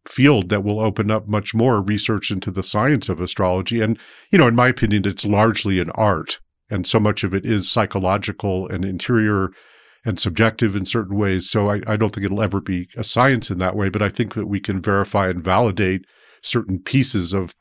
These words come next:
things like planetary movements or aspects or things of that nature.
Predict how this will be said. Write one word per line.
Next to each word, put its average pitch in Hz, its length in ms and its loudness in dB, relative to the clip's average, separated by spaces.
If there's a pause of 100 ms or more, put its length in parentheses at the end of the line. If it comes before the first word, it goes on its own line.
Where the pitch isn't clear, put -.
(120)
things 98 280 -2
like 90 180 -2
planetary 90 540 -2
movements 90 500 -4
or 90 100 -4
aspects 90 720 -4
or 90 160 -8 (760)
things 92 240 -2
of 87 80 -4
that 92 200 -2
nature. 90 380 -8